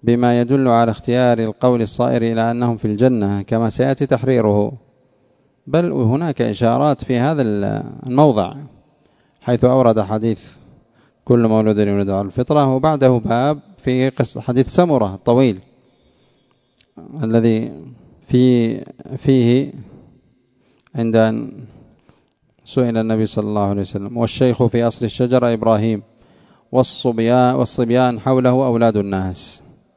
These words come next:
أولاد الناس. في رواية: "الصبيان حوله كل مولود يولد على الفطرة". قالوا: "يا رسول الله، وأولاد المشركين؟" قال: "وأولاد المشركين".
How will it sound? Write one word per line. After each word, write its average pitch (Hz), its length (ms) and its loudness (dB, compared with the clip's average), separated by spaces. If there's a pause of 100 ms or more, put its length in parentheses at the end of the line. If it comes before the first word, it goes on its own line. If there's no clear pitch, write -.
(760)
أولاد 117 400 2
الناس. 95 540 -4 (1400)
في 117 220 -2
رواية: 131 420 4
"الصبيان 120 500 -2
حوله 123 340 0
كل 123 300 0
مولود 117 340 0
يولد 117 360 -2
على 110 140 2
الفطرة". 98 320 -6 (720)
قالوا: 131 340 4
"يا 131 100 0
رسول 117 320 -2
الله، 113 120 0
وأولاد 147 400 2
المشركين؟" 117 540 -2
قال: 180 200 -2
"وأولاد 160 420 0
المشركين". 98 480 -6